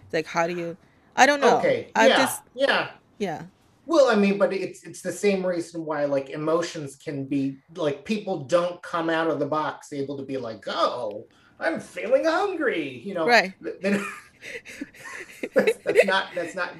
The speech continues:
Speaker 2: you have to, like, start developing a language and, like, learn how to,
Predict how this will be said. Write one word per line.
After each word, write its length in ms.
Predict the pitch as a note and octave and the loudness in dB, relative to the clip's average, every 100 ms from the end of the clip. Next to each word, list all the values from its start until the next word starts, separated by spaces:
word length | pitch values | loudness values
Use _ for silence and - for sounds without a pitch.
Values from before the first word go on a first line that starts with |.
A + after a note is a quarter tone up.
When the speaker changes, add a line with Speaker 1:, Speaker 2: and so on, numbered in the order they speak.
| - - - | -12 -14 -12
Speaker 2:
you 100 | F3+ F3 | -4 0
have 200 | G3 G3 | 0 2
to, 80 | F#3 | 2
like, 220 | D#3+ D3+ | 2 0
start 320 | - E3+ E3 | -4 -4 -4
developing 540 | D#3+ D#3+ E3 E3 D3+ | -2 0 0 -2 -6
a 40 | C#3+ | -6
language 680 | D3+ E3 E3 D3 C#3+ C3+ C#3 | -4 -4 -2 -2 -2 -4 -8
and, 120 | B2+ | -8
like, 220 | B2+ B2 | -10 -10
learn 280 | C#3+ C#3+ C#3+ | -6 -6 -6
how 140 | C#3+ C3+ | -6 -4
to, 240 | C3 | -4